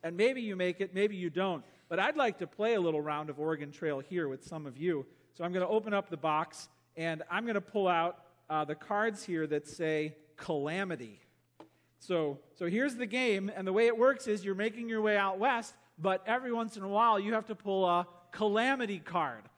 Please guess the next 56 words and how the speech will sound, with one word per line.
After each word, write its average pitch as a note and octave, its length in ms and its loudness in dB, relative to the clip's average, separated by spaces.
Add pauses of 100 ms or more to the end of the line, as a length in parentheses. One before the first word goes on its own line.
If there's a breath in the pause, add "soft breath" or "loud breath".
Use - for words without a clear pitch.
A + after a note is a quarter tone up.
(180 soft breath)
a F3 80 -2
Calamity F#3+ 640 0
card, D3+ 380 -2 (340 soft breath)
all D#3 80 -2
right? F3+ 320 0
So G#3 300 0
who B3 120 -2
should C4 180 -4
I G#3+ 100 2
play G#3+ 260 -2
with F3 180 -2
here? C#3 220 -8 (340 soft breath)
Uh, E3+ 200 2
Dick C4 220 -2
Fox, G3 440 0
you're G3+ 180 -2
the F3 140 -4
best G3+ 340 -2
dressed G#3 240 -2
man G3 200 -2
in F#3 80 -6
the F3 60 -6
room. E3 200 -6
Go C#3 60 -4
ahead F#3 120 2
and E3+ 100 -6
stand F3 280 -4
up. F3 300 -2 (180 loud breath)
And F3+ 100 -4
we're G#3+ 80 4
gonna A#3+ 140 2
play A#3 160 0
a A3 60 4
little G#3 180 2
round G3+ 220 0
of F3+ 80 -4
Oregon F#3+ 280 0
Trail G3+ 260 2
here. F3 180 0
So, E3+ 300 -2 (180 loud breath)
so G#3 120 -4
I'm A#3 140 2
gonna C4 160 4
pull C4 260 4
a A#3 60 2
Calamity A3 540 0
card F3+ 340 0
for F3+ 120 -8
you, F3 180 0
and F3+ 80 -4
let's G3 160 -4
see G#3+ 160 -4
how G3+ 160 0
it F#3 100 -2
tur-, - 160 -10
uh-oh, B3 500 4